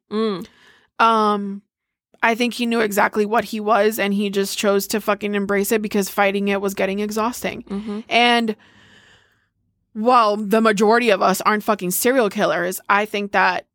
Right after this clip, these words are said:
Speaker 2: we can all understand that to some degree.
Speaker 1: Oh, God, yeah.
Speaker 2: When you're sitting here trying to put up a front and it's just not fucking working. And so you just decide to be your authentic self, and it might blow up in your face or it might not, but at least you're being yourself, and
Speaker 1: Yep.
Speaker 2: this is what it is.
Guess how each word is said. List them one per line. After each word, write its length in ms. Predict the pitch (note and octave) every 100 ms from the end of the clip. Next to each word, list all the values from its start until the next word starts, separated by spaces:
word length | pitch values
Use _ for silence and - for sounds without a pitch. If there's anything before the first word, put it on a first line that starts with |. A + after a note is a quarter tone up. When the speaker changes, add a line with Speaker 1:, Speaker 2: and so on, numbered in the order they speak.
| _ A3+
Speaker 2:
we 120 | A3
can 180 | G#3+ G3
all 240 | G#3 G3+
understand 440 | F#3+ F3+ - F#3+ F3+
that 120 | E3+
to 100 | F3+
some 220 | F#3+ F3+
degree. 420 | - F#3 F2 - - -
Speaker 1:
Oh, 160 | A#3+
God, 300 | F3 F#3 F#3+
yeah. 80 | -
Speaker 2:
When 140 | G#3 G3+
you're 100 | F3+
sitting 300 | - F3 G3
here 240 | F#3+ F#3+
trying 180 | F#3+ G3
to 100 | F#3+
put 100 | G3+
up 100 | -
a 60 | F#3
front 500 | - G#3 G3 F#3+ -
and 180 | G3+ F#3+
it's 140 | F#3
just 160 | F#3+ G3+
not 200 | G3+ G3+
fucking 340 | G3+ F#3 F#3+
working. 580 | G3 G3 - G3 G3 G3+
And 360 | - G#3 G3+ G3+
so 100 | C4
you 200 | G#3 G#3
just 180 | G#3 G#3+
decide 340 | G#3 G3+ G#3
to 80 | G#3
be 200 | G#3+ G#3+
your 180 | G#3+ G#3
authentic 440 | G3 G#3 F#3+ F#3+
self, 420 | - G#3 G#3 A#3 -
and 460 | G#3 G#3 G#3 G3+ _ _ _ - -
it 100 | C4
might 160 | B3+
blow 160 | A#3 B3
up 100 | B3
in 80 | B3+
your 120 | B3+
face 240 | C#4+ C#4
or 100 | C#4
it 80 | C#4
might 200 | C#4 C#4
not, 260 | D#4+ E4 A#3
but 120 | A#3
at 140 | A#3
least 220 | B3 C4+ C#4+
you're 80 |
being 200 | B3+ B3 A3+
yourself, 540 | G#3 G3 G#3 G#3 -
and 160 | A3 G#3+
Speaker 1:
Yep. 160 | G3 A3
Speaker 2:
this 180 | G#3+
is 80 | G#3
what 140 | G#3 G3+
it 120 | G3+
is. 300 | G3 F3